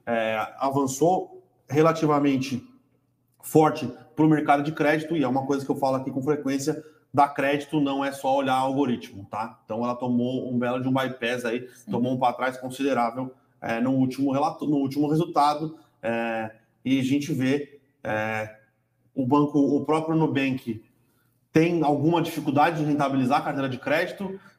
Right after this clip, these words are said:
Speaker 1: é, porque não, não é fácil dar crédito no Brasil, tá? E os bancos sabem fazer isso. A questão é se o mercado vai continuar penalizando ou não os grandes bancos, tá?
Speaker 2: Perfeito. Acho que mais dúvidas?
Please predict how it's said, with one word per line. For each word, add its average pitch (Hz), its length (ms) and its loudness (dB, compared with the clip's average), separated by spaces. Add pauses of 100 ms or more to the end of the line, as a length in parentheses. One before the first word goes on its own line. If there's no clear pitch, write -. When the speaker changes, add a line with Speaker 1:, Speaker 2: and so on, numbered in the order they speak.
Speaker 1:
é, 113 580 -4 (500)
porque - 220 0
não, 165 180 2
não 165 140 0
é 175 60 0
fácil 160 280 0
dar 156 100 -2
crédito 151 280 -2
no 156 80 2
Brasil, 120 380 0
tá? 110 240 -4
E 120 60 0
os 127 120 -2
bancos 127 300 -2
sabem 131 260 -2
fazer 147 240 0
isso. 127 340 -4 (460)
A - 80 -20
questão 135 420 0
é - 200 -4 (160)
se - 180 -6
o 139 40 4
mercado 135 420 2
vai 131 160 2
continuar 131 320 -2
penalizando 127 600 0
ou 135 220 0
não 123 400 0
os 131 160 0
grandes 123 320 0
bancos, 104 380 -4
tá? - 180 -12 (800)
Speaker 2:
Perfeito. 196 580 -12 (1500)
Acho - 220 -20
que 208 60 -4
mais 202 200 -2
dúvidas? 214 680 -2